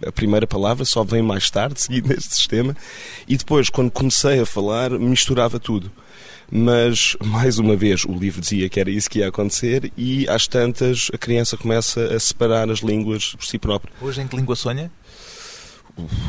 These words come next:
Speaker 1: inglês, talvez, penso eu.
Speaker 2: E em que língua pensa quando está sozinho consigo próprio?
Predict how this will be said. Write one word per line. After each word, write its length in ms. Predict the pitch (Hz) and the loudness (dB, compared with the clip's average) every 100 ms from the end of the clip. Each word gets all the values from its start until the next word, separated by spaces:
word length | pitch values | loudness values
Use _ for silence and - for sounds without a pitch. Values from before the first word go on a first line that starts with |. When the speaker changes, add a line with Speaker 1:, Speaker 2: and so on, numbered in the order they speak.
| - - - | -6 -8 -6
Speaker 1:
inglês, 460 | 101 92 87 85 - | -4 0 0 -2 -4
talvez, 320 | 87 85 80 | -8 -8 -10
penso 320 | 80 80 - | -10 -10 -8
eu. 120 | 85 85 - - | -8 -8 -18 -16
Speaker 2:
E 60 | 143 | -14
em 60 | |
que 120 | 160 170 | -10 -8
língua 220 | 170 151 | -4 -4
pensa 380 | - 120 - 120 | -2 -2 -2 -6
quando 160 | 113 | -8
está 460 | - 110 107 104 90 98 | -8 -6 -6 -8 -12 -8
sozinho 460 | - 113 101 117 | -2 -2 -2 -4
consigo 300 | 110 104 101 | -6 -6 -6
próprio? 320 | 95 92 113 | -6 -8 -10